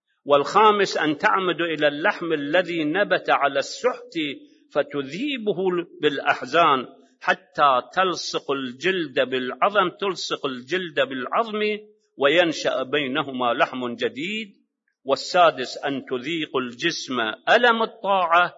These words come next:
كما أذقته حلاوة المعصية، فعند ذلك تقول: "أستغفر الله". هذا هو حقيقة الاستغفار. لكن الظاهر من الحديث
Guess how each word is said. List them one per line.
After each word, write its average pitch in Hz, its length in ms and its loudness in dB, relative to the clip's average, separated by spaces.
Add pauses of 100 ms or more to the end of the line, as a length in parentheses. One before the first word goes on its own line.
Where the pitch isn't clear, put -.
(600)
كما 147 420 4
أذقته 123 600 -2
حلاوة 165 520 0
المعصية، 147 720 -2 (360)
فعند 143 480 -2
ذلك 117 580 -6
تقول: 110 480 -14
"أستغفر - 560 -16
الله". 117 440 -10 (840)
هذا 131 220 0
هو 117 240 -2
حقيقة 151 560 -12
الاستغفار. - 720 -16 (760)
لكن 262 440 -4
الظاهر 262 520 -2
من 233 180 -4
الحديث 202 720 -4